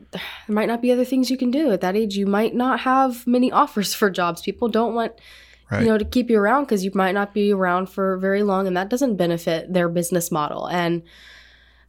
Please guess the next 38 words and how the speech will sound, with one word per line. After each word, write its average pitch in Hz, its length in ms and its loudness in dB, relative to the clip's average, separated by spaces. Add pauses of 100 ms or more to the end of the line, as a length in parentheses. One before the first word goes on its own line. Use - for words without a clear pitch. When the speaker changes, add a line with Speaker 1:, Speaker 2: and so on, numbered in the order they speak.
(120)
Speaker 2:
Yep. 131 100 2
Speaker 1:
man, 175 460 -2 (480)
it's 214 120 2
Speaker 2:
Yep. 120 80 4
Speaker 1:
almost 247 360 4
like 196 380 2 (340)
<sighs> - 300 -14
there's, 214 420 2 (420)
I - 80 -2
hate 254 300 2
to 233 120 0
use 214 340 4
this 170 300 0
term, 170 340 -2 (640)
<laughs> 277 180 -6
but 220 300 4 (500)
it's 240 240 2
almost 285 300 2
like 254 200 2
those 220 200 2
crimes 220 420 0
of 196 160 -2
necessity 185 1000 0
that 135 240 -2
you 160 120 -4
see, 98 440 -6
like, 247 260 2
almost 240 340 4
how - 140 8
Speaker 2:
Right. 233 60 4
Speaker 1:
we 226 100 0
talked 214 380 0
about, 180 460 0
you 196 80 -8
know, 175 280 -4
when 180 340 -2
we 190 100 2
did, 175 440 0